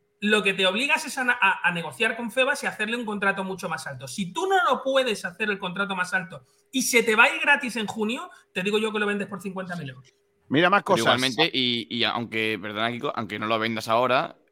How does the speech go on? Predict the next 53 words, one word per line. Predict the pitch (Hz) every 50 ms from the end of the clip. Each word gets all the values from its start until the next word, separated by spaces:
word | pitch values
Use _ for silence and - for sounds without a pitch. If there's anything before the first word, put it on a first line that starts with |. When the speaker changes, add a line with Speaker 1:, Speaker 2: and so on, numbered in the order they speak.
| - -
Speaker 3:
lo | 104 107 107 107 101
que | - 107 104
el | 104 101 -
club | - 120 127 139 143 131
Speaker 1:
Un | 165
millón. | 175 208 226 185
Speaker 3:
comprador | 127 131 117 - - 123 131 135 120
se | - 135
asegura | 117 135 131 127 151 151 180
es | 175
que | - 151 147
lo | 143 135
tienes | 107 135 143 143 127 107 98 -
en | - 117 101 92
propiedad | 113 98 87 107 110 117 139 165 175 -
en | 127 117
verano | 107 110 110 123 139 160 180 147
gratis. | 120 123 123 - - - _ _ _ _ _ _ _ _ _
Speaker 1:
Claro, | - 196 226 202
Speaker 3:
Pagando | 127 131 139
Speaker 1:
entonces | - - 208 - - -
Speaker 3:
solamente | 247
al |
Speaker 1:
una | 277 294
vez | 294 302
Speaker 3:
jugador. | - 202
Speaker 1:
que | 285 285
ya | 277 277
has | 277 277 -
hecho | 269 - - - 262 269
eso, | 302 302 - - 277 285 330 370 - - - - _ -
ya | 190 185
lo | 196 208
único | 214 226 233 233 226
que | 226
tienes | 208 226 226 226 -
que | 226
hacer | 202 240 247
es | 254
negociar | 247 240 214 196 - - 202 202
con | 196 220 220
el | 220 214
club | 220 254 269
y | 269
decirle, | 240 226 233 208 190
"Mira, | 190 208 208 190
yo | 196 208
lo | 214 202
quiero | 226 220 220 214
ahora | 220 220 220
en | 214
seis | - - 226 220
meses, | 233 269 262 - 311 339